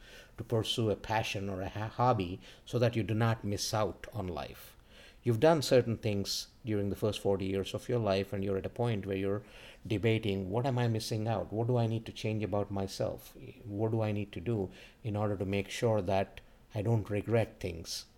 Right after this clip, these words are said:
as my life passes by?" Then the fourth piece of the cake is the next twenty years. This is where you rediscover your freedom. Your kids have become independent, and they're probably savoring their own second or third piece of cake.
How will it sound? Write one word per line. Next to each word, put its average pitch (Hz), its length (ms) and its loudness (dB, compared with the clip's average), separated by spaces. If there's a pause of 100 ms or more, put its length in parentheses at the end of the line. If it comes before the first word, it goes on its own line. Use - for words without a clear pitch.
(800)
as 98 260 -2
my 98 180 0
life 90 320 -4
passes - 340 -8
by?" - 320 -4 (480)
Then 165 260 6
the 180 80 4
fourth 180 420 6
piece 107 220 -2
of 95 140 -4
the 98 100 -4
cake 101 340 -4
is 117 120 0
the 123 80 0
next 143 200 -2
twenty 147 300 0
years. 131 440 -2 (640)
This 135 240 2
is 131 100 2
where 131 140 8
you 135 180 6
rediscover 117 680 4
your 90 140 -2
freedom. 85 440 -8 (640)
Your 98 120 -6
kids 117 260 -4
have 104 160 -2
become 107 260 -2
independent, 107 680 -2
and 92 120 -2
they're 95 280 2 (200)
probably 90 480 -2
savoring 95 500 0
their 95 160 2
own 98 260 2 (420)
second 104 460 -2
or - 80 -6
third 104 340 -4
piece 95 220 -4
of - 160 -8
cake. 98 340 -4